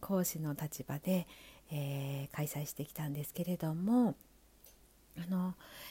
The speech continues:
映画のプロデューサーをしている小柳さんが、えー、主催してくださいまして、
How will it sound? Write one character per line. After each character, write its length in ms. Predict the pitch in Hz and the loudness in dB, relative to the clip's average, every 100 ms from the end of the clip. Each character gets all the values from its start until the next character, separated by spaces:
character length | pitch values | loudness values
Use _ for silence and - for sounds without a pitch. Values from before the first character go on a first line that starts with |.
| - | -10
映 200 | - 208 | 0 2
画 340 | 208 208 202 202 | 4 4 6 6
の 140 | 208 | 4
プ 140 | - 202 | 2 2
ロ 100 | 196 | 4
デ 100 | 202 | 2
ュ 20 | |
ー 20 | |
サ 180 | - 190 | 2 2
ー 20 | |
を 80 | 196 | 2
し 80 | 196 | 0
て 140 | - | 0
い 140 | 190 190 | 0 2
る 240 | 190 190 - - - - | 2 0 -2 -16 -18 -12
小 120 | - 196 | -2 2
柳 360 | 190 185 175 | 4 2 0
さ 220 | - 165 | -6 -4
ん 80 | 160 | -4
が、 320 | 156 147 135 - - - - - - - - | -2 -4 -4 -10 -20 -20 -20 -20 -20 -18 -8
え 280 | 147 147 | -6 -4
ー、 20 | 143 | -4
主 140 | 151 | -4
催 260 | - 139 143 | -2 -2 -2
し 40 | |
て 120 | - | -4
く 100 | 156 | -4
だ 100 | 151 | -2
さ 140 | - 151 | 0 0
い 80 | |
ま 140 | 156 160 | 0 0
し 100 | - | -2
て、 260 | - 143 | 0 -2